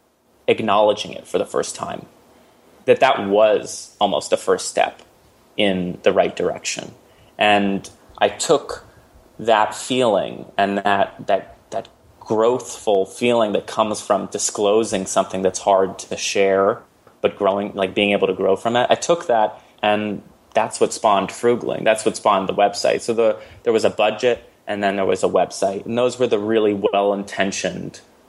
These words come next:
decisions that I made, was, uh, you know, where I'm gonna talk about this openly. And even if I'm messing up,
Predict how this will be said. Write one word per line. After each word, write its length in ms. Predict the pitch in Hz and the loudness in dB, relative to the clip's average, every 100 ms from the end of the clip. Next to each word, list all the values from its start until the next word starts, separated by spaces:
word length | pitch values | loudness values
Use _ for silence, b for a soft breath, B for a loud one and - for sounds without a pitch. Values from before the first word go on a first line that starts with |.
| _ | _
decisions 600 | - - 104 95 92 90 | -2 0 2 0 -4 -6
that 100 | - | 0
I 120 | 92 | 0
made, 480 | 95 92 - - - - - - | 0 -2 -2 -2 -6 -10 -12 -2
was, 180 | 98 | -2
uh, 200 | - 107 - - - | 0 -4 -6 -12 -8
you 140 | - 117 | -2 0
know, 160 | 104 | 2
where 300 | 98 104 101 - B | 2 2 0 -4 B
I'm 140 | 127 | -2
gonna 160 | 160 170 | 0 -2
talk 340 | - 160 196 147 | -2 -2 -2 -2
about 380 | - - - | -2 -2 -4
this 500 | - 65 - - - - _ - | -2 0 -2 -8 -14 -20 _ -2
openly. 560 | 139 - 64 - - - _ _ _ _ - | -2 -2 -8 -10 -14 -18 _ _ _ _ -2
And 120 | 113 | 0
even 200 | 151 165 | 2 0
if 140 | 156 151 | 0 -2
I'm 160 | 113 | -2
messing 380 | 110 135 - 92 | -2 -4 -4 -6
up, 280 | 101 - | -6 -8